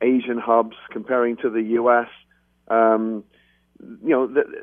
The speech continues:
certainly at some of the larger airports, w-, w-, you know, we're a little bit behind. We do have longer processing times, longer wait times. And one of the challenges, of course, Scott, is that, uh, catsa, who, who, uh, kind of regulates the screening at airports, has eighty, eighty-three airports here.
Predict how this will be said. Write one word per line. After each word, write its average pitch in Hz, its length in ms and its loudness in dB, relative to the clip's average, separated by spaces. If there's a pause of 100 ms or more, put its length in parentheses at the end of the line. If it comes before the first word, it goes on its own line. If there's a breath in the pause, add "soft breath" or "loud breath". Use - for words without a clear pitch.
(160)
certainly 139 320 2
at 110 140 0
some 131 140 -6
of 120 80 -4
the 120 60 2
larger 120 440 0
airports, 110 460 -4 (240)
w-, 110 320 -12
w-, 139 160 -8
you 143 60 -4
know, 123 100 -2
we're 156 160 4
a 160 40 2
little 151 180 0
bit 113 180 -4
behind. 113 500 -4
We 120 80 -4
do 135 160 -6
have 123 220 0
longer 120 520 -2
processing 120 640 -4
times, 113 420 -4
longer 123 320 -2
wait 113 280 -4
times. 107 340 -6 (520 soft breath)
And 147 100 -4
one 170 160 2
of 175 60 -2
the 143 80 -4
challenges, 143 460 2
of 123 80 -2
course, 127 260 2
Scott, 120 280 4
is 123 180 2
that, 123 200 2 (460 loud breath)
uh, 107 60 0
catsa, 127 580 4
who, 120 380 4
who, 117 260 4
uh, 107 240 0 (140)
kind 120 140 0
of 113 60 -4
regulates 120 520 0
the 113 100 -16
screening 127 360 -4
at 117 100 0
airports, 120 480 -2
has 117 160 -2 (100)
eighty, 131 320 -4 (140)
eighty-three 135 500 -6
airports 123 560 -4
here. 101 260 -8